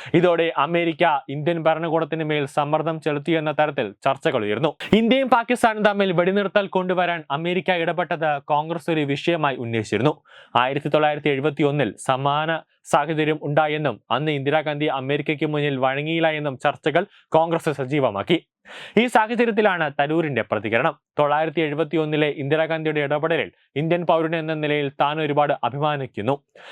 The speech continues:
നിലവിലത്തെ സാഹചര്യം തൊള്ളായിരത്തി എഴുപത്തി ഒന്നിൽ നിന്നും വ്യത്യസ്തമാണ്. അന്ന് സ്വാതന്ത്ര്യത്തിന് വേണ്ടിയുള്ള ബംഗ്ലാദേശിന്റെ ധാർമ്മികമായ ഒരു പോരാട്ടമാണ് നടന്നത്. ബംഗ്ലാദേശിനെ മോചിപ്പിക്കുക എന്നത് ഇന്ത്യയുടെ വ്യക്തമായ ഒരു ലക്ഷ്യമായിരുന്നു. ഇന്ത്യയിലേക്ക് തീവ്രവാദികളെ അയച്ചവരെ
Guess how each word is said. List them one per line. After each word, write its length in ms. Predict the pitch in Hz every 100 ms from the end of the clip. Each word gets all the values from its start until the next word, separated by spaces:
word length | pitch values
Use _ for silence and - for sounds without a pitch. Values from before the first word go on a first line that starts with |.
| - -
നിലവിലത്തെ 420 | 208 240 262 254
സാഹചര്യം 560 | 247 226 208 202 202 190
തൊള്ളായിരത്തി 440 | 180 175 185 180
എഴുപത്തി 320 | 185 175 180 190
ഒന്നിൽ 220 | 180 175
നിന്നും 260 | 165 156
വ്യത്യസ്തമാണ്. 640 | 127 127 160 143 110 107 135 - -
അന്ന് 200 | 127 143
സ്വാതന്ത്ര്യത്തിന് 680 | 143 131 147 160 151 160 156
വേണ്ടിയുള്ള 360 | 156 151 151
ബംഗ്ലാദേശിന്റെ 720 | 147 135 135 147 156 - 160 151
ധാർമ്മികമായ 760 | 135 135 151 151 160 151 151
ഒരു 260 | 147 143 143 -
പോരാട്ടമാണ് 640 | 135 165 170 156 110 98
നടന്നത്. 360 | 98 104 127 143 _ _ - - -
ബംഗ്ലാദേശിനെ 680 | 185 202 254 254 262 240 226 - -
മോചിപ്പിക്കുക 800 | 165 180 196 214 196 208 202 196 -
എന്നത് 400 | 175 175 170 151
ഇന്ത്യയുടെ 400 | 143 160 180 175
വ്യക്തമായ 520 | 147 139 180 175 170
ഒരു 200 | 156 135
ലക്ഷ്യമായിരുന്നു. 600 | 135 - 165 104 98 123 - _
ഇന്ത്യയിലേക്ക് 480 | 120 123 131 135 139
തീവ്രവാദികളെ 760 | 123 127 139 139 139 139 135 -
അയച്ചവരെ 500 | 127 131 151 156 120